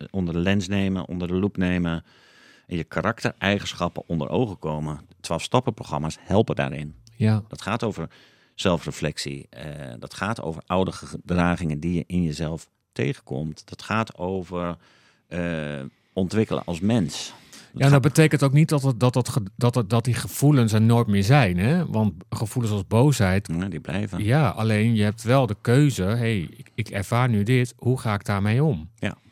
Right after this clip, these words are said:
Speaker 1: maar met een juist zelfbeeld kun je er al veel beter mee omgaan.
Speaker 2: Ja.
Speaker 1: Dan gaat het niet alleen over,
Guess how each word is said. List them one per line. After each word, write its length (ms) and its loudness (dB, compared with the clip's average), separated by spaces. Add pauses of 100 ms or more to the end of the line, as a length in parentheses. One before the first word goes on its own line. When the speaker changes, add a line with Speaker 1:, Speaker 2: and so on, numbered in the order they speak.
(180)
Speaker 1:
maar 180 -6
met 200 -2
een 120 -4
juist 380 -2
zelfbeeld 680 -4
kun 160 2
je 80 6
er 80 0
al 140 -4
veel 160 -4
beter 280 -8
mee 120 -8
omgaan. 260 -4
Speaker 2:
Ja. 280 4 (440)
Speaker 1:
Dan 100 -6
gaat 160 -2
het 100 -6
niet 160 -2
alleen 240 0
over, 340 0